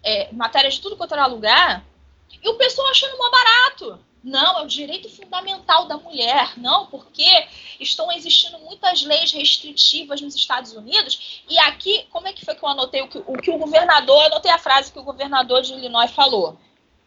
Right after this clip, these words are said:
Um, é, é, essa lei de aborto é um raio de esperança no coração desta nação. Foi isso que ele falou, governador J,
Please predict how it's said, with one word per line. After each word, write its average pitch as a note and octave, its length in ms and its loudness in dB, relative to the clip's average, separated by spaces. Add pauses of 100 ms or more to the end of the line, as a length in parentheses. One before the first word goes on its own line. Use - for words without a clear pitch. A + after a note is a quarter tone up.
(1160)
Um, F#4+ 280 -6 (100)
é, C4 360 4 (120)
é, A#3+ 400 2
essa D#4+ 220 0
lei F#4 160 -4
de - 80 0
aborto C4+ 520 0
é C#4+ 160 2 (100)
um F4+ 240 -10
raio F#4+ 680 2
de F#4 100 -8
esperança E4+ 1120 -2
no G#4+ 120 -18
coração F4+ 680 -4
desta A#4 380 -2
nação. E4 680 0
Foi D4+ 220 -8
isso F#4+ 180 -8
que B4 80 -6
ele B4+ 80 0
falou, G4+ 360 0
governador B3+ 720 0 (840)
J, D4+ 680 2